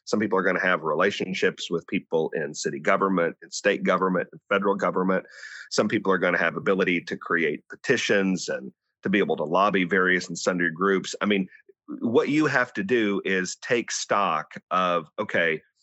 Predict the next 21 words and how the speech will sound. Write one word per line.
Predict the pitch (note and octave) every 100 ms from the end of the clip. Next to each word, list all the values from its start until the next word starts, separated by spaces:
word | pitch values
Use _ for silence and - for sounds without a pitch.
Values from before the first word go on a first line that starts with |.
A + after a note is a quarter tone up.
| _ _ -
wh-, | F#2+ -
what, | G2 A2+ C3 -
what | G2 B2
is | C3 G2+
it | G#2 -
within | G2+ G2 - G#2+ G#2+ G#2+ G#2 G2 -
my | F#2+ F#2+ F#2+
power | - F#2+ F2 F2 F2 E2 -
to | -
do? | D#2+ D#2+ C#2 - _ _ -
What | F2 A2 -
can | G#2
I | G2+
marshal | G#2 G2+ G2 G2+ F2+ F2 _
my | F#2 F#2+ G2+
particular | G2 F#2+ D#2+ D2+ D2 C#2+
congregation | D2+ D#2 D2 C#2+ D2 - -
to | - B1
do? | D#2
Where | F#2 F#2+
can | -